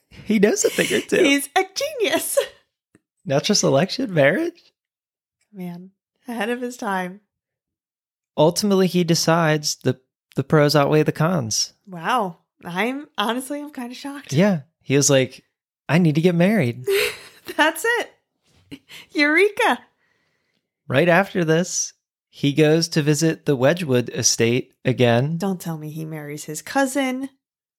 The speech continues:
Speaker 1: His lovely cousin,
Speaker 2: Oh my
Speaker 1: Emma Wedgwood.
Speaker 2: Oh my God. Yeah. I mean, I know that it was normal back then,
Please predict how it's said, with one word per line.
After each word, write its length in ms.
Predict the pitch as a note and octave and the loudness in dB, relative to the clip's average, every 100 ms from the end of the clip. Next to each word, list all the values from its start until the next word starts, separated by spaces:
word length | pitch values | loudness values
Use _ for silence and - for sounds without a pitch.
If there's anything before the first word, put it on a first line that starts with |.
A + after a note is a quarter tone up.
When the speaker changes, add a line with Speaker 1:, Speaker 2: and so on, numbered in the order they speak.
| _ _ _ _ _ _ | _ _ _ _ _ _
Speaker 1:
His 220 | C3+ A#2+ | -8 -4
lovely 400 | A2+ B2 C#3+ D3 | 0 2 2 0
cousin, 800 | D3 D3 D3 D#3 D3+ D#3+ E3 E3+ | 2 2 2 2 2 0 -2 -6
Speaker 2:
Oh 160 | - - _ - | -12 -20 _ 0
my 60 | |
Speaker 1:
Emma 240 | B2+ C#3+ C#3+ | 2 4 4
Wedgwood. 720 | C#3+ F3 E3+ C3 B2 C3 D#3 | 4 2 0 2 4 4 0
Speaker 2:
Oh 160 | F3+ A2 | -4 -6
my 160 | - - | -12 -16
God. 340 | - - - - _ _ _ _ | -14 -14 -16 -20 _ _ _ _
Yeah. 340 | G3+ F3 G2 - | 0 0 0 -2
I 120 | C4 | 0
mean, 120 | C#4 | 4
I 100 | D#4 | 4
know 160 | D4 D#4 | 4 2
that 100 | D#4+ | 0
it 60 | D4+ | -2
was 160 | B3 | -2
normal 400 | G#3+ G3 G3 G3 | -2 -2 -4 -6
back 260 | G3 G3+ G3 | -6 -8 -10
then, 340 | G#3+ G#3 G#3+ | -12 -12 -14